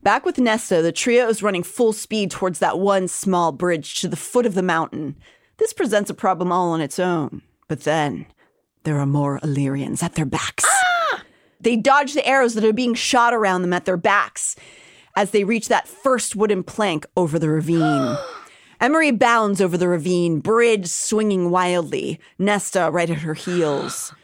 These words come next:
Speaker 1: <gasps> But then they hear Gwen scream. Ah! That's how she screams, I imagine.
Speaker 2: Oh, just the tiniest, shrillest of cries. <laughs> Yeah, she's, is that a guinea pig or a lady? <laughs>
Speaker 1: That's just Gwen.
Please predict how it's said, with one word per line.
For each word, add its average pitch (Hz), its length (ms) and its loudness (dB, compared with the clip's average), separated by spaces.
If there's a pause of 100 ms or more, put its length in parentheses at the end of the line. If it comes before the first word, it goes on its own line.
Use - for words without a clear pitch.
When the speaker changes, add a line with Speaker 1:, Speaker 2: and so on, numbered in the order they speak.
Speaker 1:
<gasps> - 200 -20
But 185 140 -2
then 165 440 0 (280)
they 156 80 -2
hear 151 240 -2
Gwen 135 320 -2
scream. 147 680 -4 (320)
Ah! 960 800 0 (300)
That's 185 160 -6
how - 80 -6
she - 160 -12
screams, - 320 -14
I - 60 -12
imagine. - 320 -8
Speaker 2:
Oh, 190 200 -2
just 160 240 -8
the 185 80 -2
tiniest, 160 880 -2
shrillest 185 640 -2
of 117 160 -4
cries. 143 520 -2
<laughs> - 500 0 (840)
Yeah, 226 340 2 (340)
she's, - 200 -6 (100)
is 160 180 -4
that 254 120 0
a 160 200 -6
guinea 131 280 -2
pig 370 380 -2
or 185 220 2
a 135 100 2
lady? 156 680 -2 (220)
<laughs> - 200 -18
Speaker 1:
That's 494 280 0
just 247 240 0
Gwen. 160 460 0